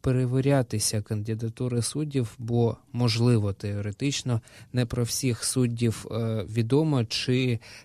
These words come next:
так чи інакше не об'яв-, не обов'язково саме як, е, суддя в окупаційному суді, а він співпрацював або не співпрацював там з окупаційною владою або з бойовиками. Саме ця перевірка буде?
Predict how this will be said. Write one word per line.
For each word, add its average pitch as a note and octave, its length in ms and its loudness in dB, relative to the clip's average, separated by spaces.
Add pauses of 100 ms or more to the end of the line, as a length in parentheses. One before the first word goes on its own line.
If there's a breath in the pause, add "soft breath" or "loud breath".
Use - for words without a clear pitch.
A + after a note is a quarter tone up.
так B2+ 200 2
чи - 140 0
інакше B2 420 0
не A2 140 -2
об'яв-, A2+ 460 -4
не B2 220 -4
обов'язково A2+ 680 0
саме A2 400 -2
як, G#2 360 -8
е, G#2 280 -6 (280)
суддя A#2 500 2
в G2+ 60 -2
окупаційному G#2 1000 -6
суді, G#2 520 -4 (600 loud breath)
а - 120 -6
він A#2 240 -2
співпрацював A2+ 960 -2
або A2+ 420 0
не A2+ 180 0
співпрацював G#2+ 800 -4
там G#2+ 320 -12
з - 100 -8
окупаційною A2+ 560 -2
владою G#2+ 340 2
або A2 300 -4
з G#2 100 -6
бойовиками. G#2 680 -6 (120)
Саме A2+ 300 -6
ця A2 220 -2
перевірка G2+ 600 -8
буде? B2 320 -8